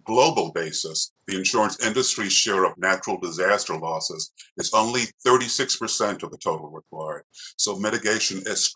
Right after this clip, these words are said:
critical to help close that gap. We are working to find solutions to managing the catastrophic risk exposure in our respective states, and through the N A I C,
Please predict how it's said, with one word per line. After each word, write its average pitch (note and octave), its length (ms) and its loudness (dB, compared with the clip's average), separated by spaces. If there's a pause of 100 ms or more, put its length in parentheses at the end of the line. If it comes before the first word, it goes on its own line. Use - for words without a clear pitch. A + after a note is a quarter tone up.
critical F#2 440 0
to D#2+ 100 -10
help E2 320 -2
close D#2+ 240 -6
that D#2 240 -10
gap. D2+ 240 -14 (500)
We B2 220 2
are B2+ 120 4
working A2+ 440 4
to G2 80 -4
find G2+ 340 0
solutions G2+ 600 -2
to F2+ 80 -12
managing F#2 760 -2
the F2+ 140 -4 (560)
catastrophic A2+ 840 2
risk F2 320 -2
exposure E2 640 -4 (100)
in G#2+ 100 -4
our F2 140 -4
respective D#2+ 540 -8
states, - 520 -4 (240)
and C#3 460 4 (200)
through A#2+ 200 0
the A2 160 -4
N G#2 100 0
A G2 80 -2
I F2 140 -2
C, A2+ 440 2